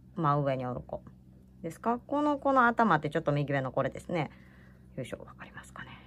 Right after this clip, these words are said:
この子の頭。その横が鎖。これが最初の頭。わからない人はリングしてたと思います。ここ。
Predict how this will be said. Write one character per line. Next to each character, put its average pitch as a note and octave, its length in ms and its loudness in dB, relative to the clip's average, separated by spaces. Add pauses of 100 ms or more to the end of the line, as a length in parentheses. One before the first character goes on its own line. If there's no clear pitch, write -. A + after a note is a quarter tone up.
(440)
こ F3+ 140 -6
の E3+ 180 -4
子 E3 160 -2
の D3 240 0
頭。 C3 440 -4 (760)
そ G#3 160 2
の F#3 80 4
横 D#3+ 240 2
が A#3 140 2
鎖。 - 400 0 (320)
こ C#4+ 80 2
れ C4+ 80 10
が D#4 100 8
最 F3 220 4
初 D3+ 140 2
の C3+ 100 2
頭。 - 320 -4 (300)
わ D#4+ 80 2
か F#4+ 100 8
ら G4+ 60 4
な C4 100 6
い E3 40 4
人 D#3 100 4
は D#3 40 8
リ F#3 80 2
ン F#3+ 40 2
グ F#3 80 4
し F#3 40 -8
て A3 120 4
た F3 100 4
と D3+ 80 2
思 C#3 140 2
い C3 60 0
ま B2 180 -4
す。 - 180 -20
こ D3 120 -4
こ。 - 220 0